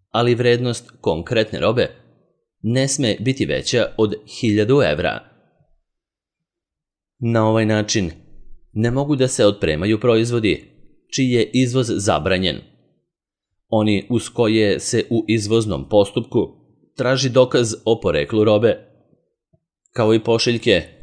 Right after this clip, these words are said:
za koje je potrebna posebna saglasnost ukoliko ona već ne postoji. Nadležni profesori će nadalje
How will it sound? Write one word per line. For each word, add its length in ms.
za 180
koje 320
je 120
potrebna 580
posebna 480
saglasnost 760
ukoliko 540
ona 280
već 400
ne 180
postoji. 560
Nadležni 640
profesori 720
će 260
nadalje 520